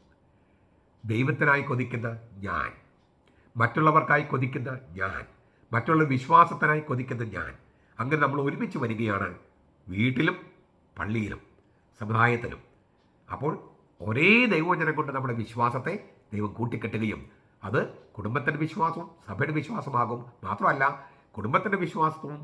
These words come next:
സഭയുടെ വിശ്വാസവും നാം വിശാലമാക്കേണ്ടതുണ്ട്. അതിന് നമ്മുടെ വ്യക്തിപരമായ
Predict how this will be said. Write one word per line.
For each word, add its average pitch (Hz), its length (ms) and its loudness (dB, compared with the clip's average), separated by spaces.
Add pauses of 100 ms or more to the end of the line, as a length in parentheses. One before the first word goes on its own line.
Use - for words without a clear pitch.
(400)
സഭയുടെ 135 340 2
വിശ്വാസവും 139 480 0 (180)
നാം 101 180 -4
വിശാലമാക്കേണ്ടതുണ്ട്. 104 1000 -4 (460)
അതിന് 135 320 0 (420)
നമ്മുടെ 131 300 0
വ്യക്തിപരമായ 151 560 0